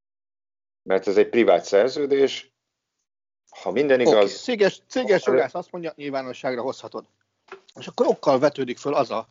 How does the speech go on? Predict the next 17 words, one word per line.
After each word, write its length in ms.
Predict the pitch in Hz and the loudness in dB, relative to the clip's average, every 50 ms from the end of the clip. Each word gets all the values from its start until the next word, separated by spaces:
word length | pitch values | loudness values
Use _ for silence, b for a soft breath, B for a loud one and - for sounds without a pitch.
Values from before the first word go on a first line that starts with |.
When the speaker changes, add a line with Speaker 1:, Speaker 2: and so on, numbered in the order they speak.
| _ b b b b b b b b b b | _ b b b b b b b b b b
Speaker 2:
az 160 | b 110 104 | b -16 -12
igény, 280 | 147 160 202 233 240 214 | -10 -6 -4 -4 -4 -2
hogy 200 | 220 233 226 - | -4 -6 -6 -6
kedves 340 | - - 139 104 110 - - | -6 -4 -4 -4 -6 -10 -12
újságíró, 480 | 196 180 - - 160 147 147 147 143 | -12 -8 -6 -4 -4 -2 0 0 0
hogyha 220 | 147 151 - - 165 | 0 0 -2 -4 -8
mással 380 | 180 175 139 127 - - 127 | -6 -6 -6 -6 -8 -8 -10
szemben 360 | 127 - - 147 123 120 117 127 | -8 -8 -10 -10 -10 -10 -10 -10
ilyen 200 | 123 110 87 95 | -10 -12 -8 -8
bátor 360 | 113 107 85 - - 87 90 | -8 -8 -8 -10 -18 -10 -6
vagy, 200 | 113 170 247 - _ _ _ _ _ _ _ _ _ _ _ _ _ _ _ _ _ _ _ _ _ - | -4 -4 -4 -6 _ _ _ _ _ _ _ _ _ _ _ _ _ _ _ _ _ _ _ _ _ -10
vagy 220 | 131 170 196 - | -6 -6 -4 -4
ilyen 280 | 107 113 135 147 131 113 | -4 -6 -6 -6 -6 -4
bátor 320 | 110 113 143 - 208 233 | -4 -4 -4 -4 -4 -4
önmagaddal 480 | 240 202 135 107 95 95 92 87 90 87 | -4 -4 -4 -6 -8 -10 -10 -10 -12 -12
szemben. 320 | - - 87 87 82 - - - - _ - - _ _ _ _ | -12 -14 -18 -16 -16 -16 -16 -18 -20 _ -20 -20 _ _ _ _
Speaker 1:
Hát, 240 | _ _ - 175 | _ _ -14 -14